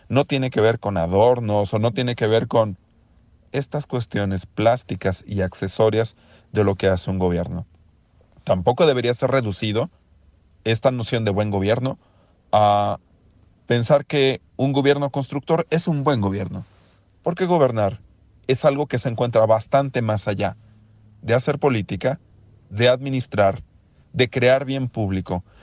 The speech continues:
de tener la capacidad de transferir bien público para que las personas tengan una mejor situación de vivir, para que se puedan resolver sus problemas,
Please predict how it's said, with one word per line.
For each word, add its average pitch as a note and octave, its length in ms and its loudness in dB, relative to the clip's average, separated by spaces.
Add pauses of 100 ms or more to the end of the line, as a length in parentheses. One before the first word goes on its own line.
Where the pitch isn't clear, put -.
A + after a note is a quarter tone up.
(120)
de B2+ 100 2
tener D3 320 0
la F3 100 0
capacidad C3+ 640 0
de D#3 140 -6
transferir B2+ 840 -2
bien C#3 240 0
público G#2+ 500 -4 (320)
para A#2 180 4
que E3 140 -6
las E3 160 0
personas A2 600 -2 (220)
tengan B2 360 0 (320)
una B2 180 2
mejor A2+ 320 0
situación A2+ 480 -4
de G2 100 -2
vivir, F2 320 -10 (580)
para B2 160 4
que A#2+ 120 -6
se C3 100 -4
puedan C#3 260 4
resolver B2 340 0
sus B2 160 -10
problemas, G#2 520 0